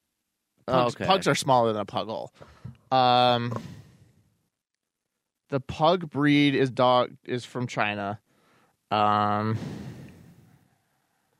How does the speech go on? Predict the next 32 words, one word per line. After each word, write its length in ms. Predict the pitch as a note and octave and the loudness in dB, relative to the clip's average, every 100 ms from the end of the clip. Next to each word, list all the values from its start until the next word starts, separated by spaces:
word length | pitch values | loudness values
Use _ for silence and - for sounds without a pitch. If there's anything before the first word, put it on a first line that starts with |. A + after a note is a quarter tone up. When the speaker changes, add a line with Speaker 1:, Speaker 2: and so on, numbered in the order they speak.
| _ _ _ _ | _ _ _ _
Speaker 1:
let's 200 | - - | -20 -18
see 160 | B2 | -14
the 100 | G2+ | -14
Wikipedia 640 | G2 G2 F2+ - F#2 F2+ - | -14 -14 -16 -10 -8 -6 -2
page, 340 | E2+ E2 - _ | -2 -4 -8 _
'cause 140 | D3+ | 0
you're 140 | C3 D#3 | 2 4
asking 380 | D3+ - C3+ A2+ | 2 0 -2 -2
what 160 | A#2 | 0
they're 120 | G#2 | -2
bred 320 | F2+ G2 G2 D2 | -2 -2 -4 -4
with. 400 | E2+ F2 G2+ - _ _ _ _ _ | -4 -2 -2 -6 _ _ _ _ _
Speaker 2:
Yeah, 220 | - C3 | -4 0
well, 260 | B2+ C3+ C3+ | 2 2 2
are 220 | A#2 B2+ | 2 2
they 160 | C3 C3+ | 2 0
a 40 | |
crossbred? 540 | - C3 C3+ D3 C#3+ | 2 0 0 0 0
Is 100 | A#2 | 0
it 120 | A2+ A2 | 0 2
like 220 | G#2 G2 | 0 2
a, 220 | F#2+ F#2+ | 0 0
like 160 | F#2 F2+ | -2 -4
a 40 | |
golden 420 | D#2+ G2+ G#2+ G#2+ | 0 2 4 2
doodle, 540 | G#2 G#2+ A2 G#2+ G#2 G2+ | 2 0 2 2 2 2
like 180 | F#2 E2+ | 0 0
a, 320 | E2+ E2+ D#2 - _ - - _ - | -2 -4 -6 -12 _ -20 -20 _ 0
or 160 | F2 D#2+ | 0 2
a, 280 | C#2 D2 C#2 - _ _ _ - | -2 -6 -12 -20 _ _ _ -10
what, 240 | F2+ G2 | 0 2
uh, 380 | F#2+ F#2 E2 | 4 2 2